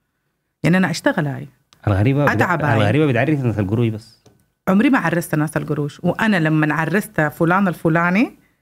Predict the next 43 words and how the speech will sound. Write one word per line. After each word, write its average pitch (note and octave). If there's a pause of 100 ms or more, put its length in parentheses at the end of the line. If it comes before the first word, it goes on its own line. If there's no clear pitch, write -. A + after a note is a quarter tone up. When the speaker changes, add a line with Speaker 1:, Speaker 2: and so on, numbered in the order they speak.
(300)
Speaker 1:
ما G3
كنت F#3+
عارفة D#3
عنده D3
شنو. D3 (920)
Speaker 2:
كيف -
Speaker 1:
أنا G#3
ما B3+
كنت B3+
Speaker 2:
الكلام F#3+
ده؟ E3+
Speaker 1:
عارفة D#3
عنده D3
شنو. -
Speaker 2:
كيف -
الكلام؟ D#3+ (420)
Speaker 1:
والله G3
العظيم G3+
أنا G#3+
ما F#3
كنت F#3
عارفة E3
عنده E3+
شنو. D#3+ (240)
والقطعة F3
اللي D#3
اداني D3+
لها E3+
بتاعت D#3
كافوري، G#3 (100)
Speaker 2:
أها. A#2
Speaker 1:
اداني F#3
لها B3
بعد C4+
الزواج. F3 (520)
ما C4
كان A3
شرط -
الزواج، D3
أنا A#3
مهر B3
ما D3+
شلته. D3